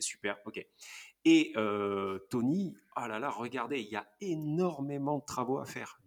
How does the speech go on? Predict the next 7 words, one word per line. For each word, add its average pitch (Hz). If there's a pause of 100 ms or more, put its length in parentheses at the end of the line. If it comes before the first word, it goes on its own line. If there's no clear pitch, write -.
Donc, 220 (340)
ils 139
vous 165
vendent 160
ces 104
espèces 110
d'enfoirés, 127